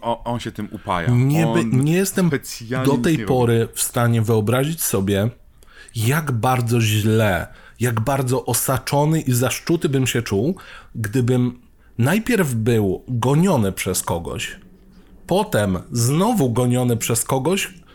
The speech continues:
Speaker 2: kogo przed sekundą widziałem, jak wrzucał ciała do rury, a ja teraz w tej rurze jestem i pod moimi nogami są kolejne ciała. Ba,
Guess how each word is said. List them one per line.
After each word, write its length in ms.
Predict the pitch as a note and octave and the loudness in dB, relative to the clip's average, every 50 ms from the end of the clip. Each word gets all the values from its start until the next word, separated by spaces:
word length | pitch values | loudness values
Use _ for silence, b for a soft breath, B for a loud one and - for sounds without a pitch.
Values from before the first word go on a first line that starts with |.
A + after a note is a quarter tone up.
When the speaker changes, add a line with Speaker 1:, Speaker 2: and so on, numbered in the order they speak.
| B B B B | B B B B
Speaker 2:
kogo 220 | - F#3 F#3 G#3 | -4 -2 0 0
przed 280 | G3 - - G#3 G3+ - | -2 0 -4 -2 -2 -2
sekundą 500 | - G3 - - G3+ G3+ G3 G#3 G3+ F3+ | -4 -4 -2 0 0 2 2 2 2 2
widziałem, 420 | D3+ D3 C3 C3+ C#3 D#3+ F#3+ G#3 F#3+ | 2 2 0 0 0 0 0 0 0
jak 160 | G3+ E3 C3+ A#2+ | 0 -2 0 -2
wrzucał 500 | A#2 A#2 B2 D3+ D#3+ - - G3 F#3+ - | -2 0 0 -2 -2 0 -2 -2 -2 -2
ciała 400 | - - - G#3+ G#3 F3 A#2+ A2 | -4 -4 -2 0 2 2 2 2
do 180 | F#2+ G#2+ G2+ | 2 0 2
rury, 360 | G2+ G2+ F#2+ F2 F2 A2+ E3 G#3 - - - - - - - - - B B B B B B B B | 2 0 0 0 0 0 0 -2 -4 -10 -16 -18 -20 -20 -20 -20 -20 B B B B B B B B
a 100 | - D#3+ | -4 0
ja 160 | F#3+ G#3 A3 | 0 0 0
teraz 300 | G#3+ A3+ G#3 G3+ F#3 - | 0 0 -2 -2 -2 -4
w 100 | - - | -6 -4
tej 240 | - F3+ E3 D#3+ D3+ | -2 0 2 2 2
rurze 280 | D3+ E3 D#3 C#3+ D#3+ - | 2 2 2 2 2 4
jestem 640 | - D3 E3+ E3+ - - - G2+ A2+ D3+ G#3 A#3 B B B B B | 4 4 4 2 0 0 0 0 0 0 0 -2 B B B B B
i 80 | A#2+ | -8
pod 220 | A2+ - D3 C#3+ - | -4 -4 -4 0 0
moimi 320 | D#3 D#3+ D#3+ D#3+ D#3+ D#3+ | 2 2 2 2 2 2
nogami 360 | D#3+ D#3+ D#3 C#3+ D#3 D#3+ D#3+ | 2 0 0 0 0 0 0
są 200 | D#3 - F3 F3 | 0 0 -2 -2
kolejne 480 | E3+ - F#3 F#3 G3+ G3+ E3 C3+ A#2 A2 | 0 0 0 0 2 2 2 2 2 0
ciała. 380 | - - G#2+ A#2 C3 E3 G3+ G3+ B B B B - | 0 0 0 2 2 0 0 -2 B B B B -8
Ba, 500 | G#2+ G2+ G2+ D#3 F#3 A3+ F#3+ G#2+ E2 - | -6 -2 0 2 2 2 2 0 -2 -4